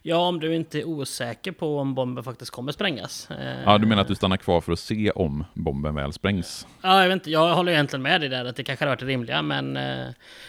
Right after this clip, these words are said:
Speaker 1: det är väl den enda ursäkten jag kan hitta då, liksom. Att, eh, man vill se att, eh, the deed is done, så att säga. Eh, jag tycker ju, för Agrell springer ju runt där och hittar sina barn och hit och dit. Sen hittar han ju, han lyckas ju förfölja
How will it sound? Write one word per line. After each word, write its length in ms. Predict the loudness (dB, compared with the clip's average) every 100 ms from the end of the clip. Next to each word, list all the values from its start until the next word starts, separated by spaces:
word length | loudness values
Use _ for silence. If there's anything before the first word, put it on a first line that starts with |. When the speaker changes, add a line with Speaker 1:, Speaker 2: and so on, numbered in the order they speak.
| -10
Speaker 1:
det 100 | -4
är 40 | 0
väl 180 | 0
den 240 | 2 2 2
enda 240 | 0 -2
ursäkten 380 | -2 -4 -8 -4
jag 100 | -2
kan 100 | 0
hitta 240 | -2 -2
då, 120 | -6 -6
liksom. 300 | -10 -12 -16
Att, 320 | -12 -12 _ -8
eh, 360 | -6 -6 -8
man 180 | -6 -4
vill 100 | -4
se 280 | -4 -4 -2
att, 300 | -4 -8 -6
eh, 300 | -4 -4 -6 -8 -18 -20 _ -20 _ -6
the 80 | -6
deed 400 | 0 2 2 0
is 200 | -6 -6
done, 480 | 0 2 2 -2 -6
så 120 | -10
att 100 | -4
säga. 300 | -4 -4 -8 -16 -20 -20 _ -20 -20 -20 -20 -16
Eh, 120 | -6
jag 400 | -4 -2 0 0
tycker 200 | 2 0
ju, 100 | -2
för 100 | 0
Agrell 520 | 0 2 2 0 0 -4
springer 340 | -4 -4 -2
ju 60 | -2
runt 300 | -2 -4 0
där 160 | 0
och 60 | 2
hittar 220 | 0 -2
sina 200 | -4 -2
barn 320 | 2 2 2
och 60 | 0
hit 180 | -2 -4
och 60 |
dit. 200 | -8 -10 -20 -20
Sen 160 | -4 -2
hittar 460 | -2 -4 _ 0 4
han 180 | 4 2
ju, 60 |
han 100 | -2
lyckas 260 | -2 -4 -8
ju 40 |
förfölja 840 | -8 -2 0 0 -2 -4 0 0